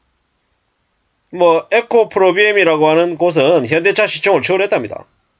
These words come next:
외국인은 하루 만에 일 조 삼천억을 팔아치웠다고 얘기하고요.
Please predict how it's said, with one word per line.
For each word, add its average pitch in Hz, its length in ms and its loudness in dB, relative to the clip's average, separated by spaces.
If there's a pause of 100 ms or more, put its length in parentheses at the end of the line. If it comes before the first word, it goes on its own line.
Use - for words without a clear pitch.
(920)
외국인은 175 580 0
하루 160 300 0
만에 180 200 0
일 185 220 -2
조 202 160 0
삼천억을 160 480 -2
팔아치웠다고 170 800 -2
얘기하고요. 139 540 -8